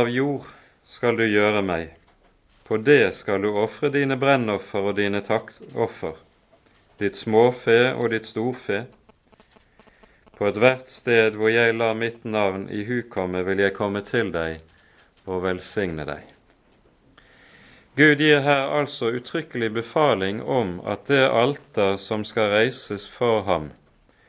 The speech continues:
og til hans tjeneste, det skal ha en ringe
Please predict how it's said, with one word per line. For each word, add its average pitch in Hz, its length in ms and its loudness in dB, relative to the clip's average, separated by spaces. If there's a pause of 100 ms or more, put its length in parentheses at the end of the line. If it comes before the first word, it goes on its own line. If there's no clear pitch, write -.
(300)
og 101 80 -10
til 127 320 2
hans 113 320 0
tjeneste, 107 640 -2 (720)
det 147 260 4
skal 113 440 0 (400)
ha 113 260 4
en 107 300 -4 (260)
ringe 113 720 0